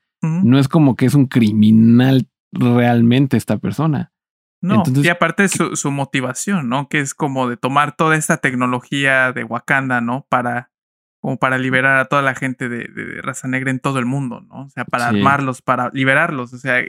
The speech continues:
Speaker 2: creo que eh, ahora que vemos, ¿no? Falcon and Winter Soldier, podemos ver exacta-, digo, sí, exactamente, podemos ver cómo, pues, su, su, como su perspectiva no estaba mal, pero exactamente, ¿no? Los fines con lo que lo quería lograr estaban realmente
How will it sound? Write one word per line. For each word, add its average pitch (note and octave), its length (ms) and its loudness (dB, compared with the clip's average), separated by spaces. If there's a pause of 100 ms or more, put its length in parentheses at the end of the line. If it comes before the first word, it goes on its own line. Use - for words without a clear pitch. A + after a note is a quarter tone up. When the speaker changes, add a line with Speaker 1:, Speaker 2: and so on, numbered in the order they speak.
(160)
Speaker 2:
creo D#3 220 -4
que E3+ 460 -2 (1120)
eh, C3+ 480 2
ahora E3 260 2
que F#3 100 0
vemos, D#3+ 280 -2
¿no? D3+ 180 0
Falcon D3 420 -2
and C3 80 -2
Winter C3+ 220 -4
Soldier, C3 340 -2
podemos E3 440 2
ver D#3 200 2
exacta-, C#3+ 420 -2
digo, C3+ 360 0 (200)
sí, A3+ 180 2
exactamente, G3 560 0
podemos D3+ 240 -2
ver D3+ 280 -4 (200)
cómo, D3 540 -2 (220)
pues, C#3 160 0
su, D3 360 0 (380)
su, C3+ 1300 -2 (160)
como C#3 280 -2
su - 200 -4
perspectiva F3 720 0
no E3+ 140 0
estaba F3 360 2
mal, C3+ 340 0
pero C3+ 240 2
exactamente, B2+ 680 -4
¿no? A#2+ 220 -4
Los B2+ 200 -6
fines C#3 240 -4
con B2 140 -6
lo A#2+ 100 -8
que A#2 100 -10
lo A2 140 -10
quería B2 260 -8
lograr B2 360 -4
estaban A#2 420 -8
realmente A2+ 680 -10